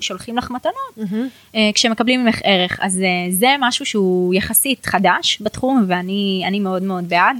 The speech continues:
Speaker 2: אבל אני לא אוותר לך על זה שאנשים באים באתגר. זה שאת מצליחה, זה מהמם, ואת
Speaker 1: מהמם.
Speaker 2: מקור השראה, ואז הם רוצים ללמוד ממך, ובאמת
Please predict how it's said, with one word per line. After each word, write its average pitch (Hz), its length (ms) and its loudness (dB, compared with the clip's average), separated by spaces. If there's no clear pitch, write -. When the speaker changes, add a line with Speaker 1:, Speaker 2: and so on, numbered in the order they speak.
Speaker 2:
אבל 202 140 2
אני 208 160 4
לא 220 120 6
אוותר 240 340 0
לך 165 180 -4
על 180 80 0
זה 185 100 0
שאנשים 196 500 2
באים 190 260 4
באתגר. 180 500 2
זה 226 200 2
שאת 254 380 2
מצליחה, 208 680 0
זה 196 180 -4
מהמם, 202 560 0
ואת 202 160 0
Speaker 1:
מהמם. 240 160 4
Speaker 2:
מקור 220 240 2
השראה, 208 460 0
ואז 202 260 2
הם 233 100 2
רוצים 220 320 0
ללמוד 220 400 4
ממך, 220 400 2
ובאמת 190 460 0